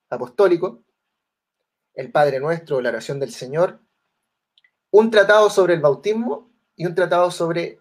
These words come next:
el sacramento del altar. Esas son las partes principales y básicas que todo cristiano debería saber, y es por eso que Lutero comenzó con este, eh, este catecismo, ¿ya?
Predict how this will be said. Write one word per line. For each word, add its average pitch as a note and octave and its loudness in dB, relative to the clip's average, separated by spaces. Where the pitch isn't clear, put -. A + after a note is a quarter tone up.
el C#3 -6
sacramento D3+ -4
del C3 -2
altar. A#2+ -6
Esas E3 -4
son G3+ 6
las F3+ 4
partes F#3 0
principales F#3 0
y E3 -8
básicas F#3+ 0
que C#3+ -4
todo G#3 4
cristiano F3+ -2
debería E3 2
saber, E3 -2
y C#3+ -12
es D#3 -10
por D#3 -4
eso E3 -6
que D#3 -8
Lutero D3 -4
comenzó D#3 -2
con D3 -6
este, C3 -6
eh, - -10
este D3+ -8
catecismo, B2+ -6
¿ya? - -8